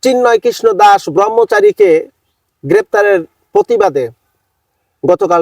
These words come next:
ঢাকা সহ বিভিন্ন জেলাতে যেই বিক্ষোভ হয়েছে, এই বিক্ষোভের ইন্ধনদাতা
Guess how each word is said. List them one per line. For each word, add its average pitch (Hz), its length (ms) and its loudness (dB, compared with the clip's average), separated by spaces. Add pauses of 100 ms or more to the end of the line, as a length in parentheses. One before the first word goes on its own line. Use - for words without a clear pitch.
ঢাকা 170 280 -2
সহ 180 120 -2 (160)
বিভিন্ন 175 300 2 (380)
জেলাতে 170 360 -2 (640)
যেই 156 260 -2
বিক্ষোভ 165 360 -2
হয়েছে, 147 280 -2
এই 147 100 -2
বিক্ষোভের 170 380 -2 (140)
ইন্ধনদাতা 165 560 0